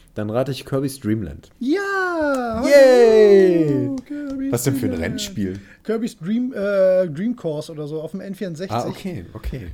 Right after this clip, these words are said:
Speaker 2: Ähm, ist ein Rennspiel quasi. Sehr, sehr abstrus und kennt auch kein
Speaker 1: Ja.
Speaker 2: Mensch. Also sollte man nicht unbedingt
Speaker 1: Ach,
Speaker 2: kennen.
Speaker 1: cool.
Speaker 2: Also die nächsten Tipps wären noch gewesen,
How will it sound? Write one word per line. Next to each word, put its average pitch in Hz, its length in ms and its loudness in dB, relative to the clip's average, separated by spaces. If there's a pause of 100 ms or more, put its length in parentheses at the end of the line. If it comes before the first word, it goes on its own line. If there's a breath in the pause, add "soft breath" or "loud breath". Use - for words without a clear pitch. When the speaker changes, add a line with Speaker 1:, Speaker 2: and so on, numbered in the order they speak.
Speaker 2:
Ähm, 180 520 -4
ist - 160 -12
ein 190 60 -6
Rennspiel 151 440 -10
quasi. 123 360 -12 (220)
Sehr, 185 280 -2
sehr 160 220 -8
abstrus 165 580 -16
und 139 240 -14 (180)
kennt 143 180 -14
auch 123 100 -20
kein 113 100 -4
Speaker 1:
Ja. 98 160 -2
Speaker 2:
Mensch. 110 160 -10 (140)
Also 147 240 -10 (180)
sollte 151 260 -6
man 135 140 -10
nicht 127 120 -12
unbedingt 123 240 -14
Speaker 1:
Ach, 104 60 -10
Speaker 2:
kennen. 127 200 -12
Speaker 1:
cool. 95 220 -4 (500 loud breath)
Speaker 2:
Also 208 180 -4
die 214 140 -2
nächsten 262 340 0
Tipps 302 300 -6
wären 190 240 -6
noch 190 200 -8
gewesen, 202 520 -4